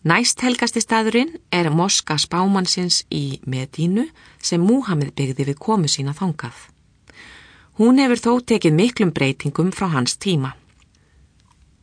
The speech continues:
Þriðji helgasti staðurinn í islam er Klettamoskan í Jerúsalem, en eins og áður kom fram tengist hún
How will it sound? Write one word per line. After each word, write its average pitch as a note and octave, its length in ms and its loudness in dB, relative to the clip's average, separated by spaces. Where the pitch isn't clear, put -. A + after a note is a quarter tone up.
Þriðji E4+ 560 4
helgasti A3 400 2
staðurinn D#3 640 2
í D3 160 0
islam G3+ 460 0
er G#3+ 220 0
Klettamoskan D#3 880 0
í G#3 160 4
Jerúsalem, C3 640 -2
en E3 160 2
eins E3+ 240 2
og D#3+ 80 2
áður B3 320 2
kom A#3 160 2
fram D#3 380 0
tengist A3 480 0
hún F3 240 2